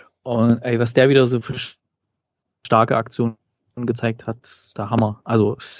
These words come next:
äh, also das hätte ich ja, also als er damals in der zweiten Liga bei uns, dachte ich, ja, okay, ist ein guter, guter, ja, äh,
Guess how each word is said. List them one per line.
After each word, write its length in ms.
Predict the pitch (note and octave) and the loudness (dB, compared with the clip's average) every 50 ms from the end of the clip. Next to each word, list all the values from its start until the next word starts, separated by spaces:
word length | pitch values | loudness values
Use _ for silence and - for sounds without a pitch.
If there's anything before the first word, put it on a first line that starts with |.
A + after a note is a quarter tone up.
| - - - | -12 -6 -4
äh, 220 | A#2+ A#2+ B2 - | -4 -2 -2 -2
also 280 | - G#2+ A2+ A#2+ A2+ A2+ - - - - - _ _ - | 0 2 2 4 2 2 0 -4 -10 -12 -16 _ _ -2
das 160 | - C3 - | -2 0 2
hätte 120 | C#3+ C#3+ D#3 | 2 2 4
ich 60 | D#3 | 4
ja, 140 | C3+ C3 - _ _ _ _ _ _ - | 4 2 2 _ _ _ _ _ _ -10
also 200 | - B2+ C3+ C#3+ | -8 -4 -2 2
als 160 | B2 C3+ C#3 | 2 2 2
er 80 | C#3+ B2 | 2 4
damals 320 | C3 C3+ C#3+ C#3+ C3+ - | 4 4 4 2 0 0
in 60 | C#3+ | 0
der 100 | C3 B2+ | -2 -2
zweiten 280 | - - B2+ C3+ C#3 D#3+ | -2 -2 -2 0 0 0
Liga 180 | E3 D#3+ D3+ | 2 2 2
bei 80 | D3 D3 | 2 0
uns, 160 | C#3+ D3+ - | -2 -2 -4
dachte 160 | C#3 B2 - | -6 -6 -4
ich, 60 | - C3+ | -2 0
ja, 80 | C3 | 0
okay, 240 | C#3 - C#3+ C#3+ E3+ | 0 2 2 0 0
ist 280 | G3 D#3+ - - - - | 0 -4 -10 -16 -14 -14
ein 80 | D3 | -12
guter, 300 | C#3 F3+ F#3 G3+ F3 D3 - - | -6 -4 -2 -2 -2 -4 -4 -2
guter, 300 | - F3 G3 A3 A3+ E3+ | 0 2 2 4 4 4
ja, 120 | B2+ D3+ | 4 2
äh, 320 | G#3+ F#3+ E3 D3 D3+ D#3+ | 2 0 -2 -4 -6 -6